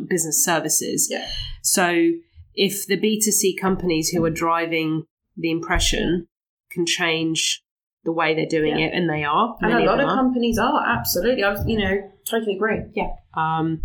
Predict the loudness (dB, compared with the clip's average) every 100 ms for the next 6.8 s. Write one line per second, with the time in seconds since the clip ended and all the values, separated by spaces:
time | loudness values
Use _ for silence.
0 | 4 6 4 2 0 0 -2 -2 0 2
1 | 2 2 0 0 -4 0 0 2 2 4
2 | 4 2 2 0 -2 0 -2 0 -2 0
3 | 0 0 2 2 2 2 2 0 0 -2
4 | -2 -2 -2 -2 -2 0 0 2 2 2
5 | 2 0 -2 0 -2 -2 0 0 0 0
6 | 0 -2 -2 -4 -4 -4 -4